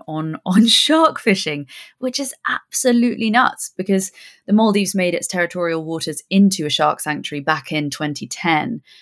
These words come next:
um, with a complete total ban on exports. Um, and at the time, it was the second nation only to announce a blanket protection like this.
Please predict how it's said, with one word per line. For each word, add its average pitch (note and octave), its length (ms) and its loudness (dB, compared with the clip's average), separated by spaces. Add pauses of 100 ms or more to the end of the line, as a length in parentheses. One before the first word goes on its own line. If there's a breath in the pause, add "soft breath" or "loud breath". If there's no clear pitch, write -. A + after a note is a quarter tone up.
(180 soft breath)
um, D3+ 220 0
with D#3+ 100 0
a D3+ 160 0
complete - 640 0
total F3 400 -2
ban D#3 320 2
on D3 140 -4
exports. - 840 -4
Um, D#3 320 0 (320 soft breath)
and E3 140 0
at - 160 2
the F3 80 -4
time, F#3+ 280 2
it - 80 0
was D3+ 120 -4
the D#3+ 100 -2
second F#3 400 -2
nation D#3+ 380 -2
only D3+ 300 -2
to - 120 -8
announce D3+ 380 2
a C#3+ 40 -10
blanket C#3+ 460 -2
protection D3 540 -4
like D3 260 -4
this. - 400 -4